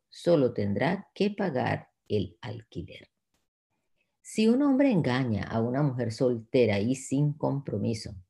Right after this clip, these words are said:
y tiene relaciones sexuales con ella, tendrá que casarse con ella y pagarle a su familia la cantidad que los novios acostumbran dar al casarse.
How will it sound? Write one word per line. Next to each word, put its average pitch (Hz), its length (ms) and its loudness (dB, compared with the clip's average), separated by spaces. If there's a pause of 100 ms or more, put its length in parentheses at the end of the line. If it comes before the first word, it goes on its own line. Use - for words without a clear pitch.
y 107 180 -6
tiene 107 420 0
relaciones 104 580 -2
sexuales 92 580 -4
con 117 200 -2
ella, 160 440 -2 (300)
tendrá 110 420 2
que 92 120 -8
casarse 175 600 -2
con 202 160 -2
ella 117 520 0
y 127 160 -2
pagarle 110 960 0
a 117 180 -2
su 220 260 -2
familia 156 440 0
la 101 120 -4
cantidad 113 760 0 (420)
que 202 160 4
los 120 300 2
novios 208 480 0
acostumbran 120 960 -2
dar 113 500 -2 (100)
al 98 280 -6
casarse. - 520 -10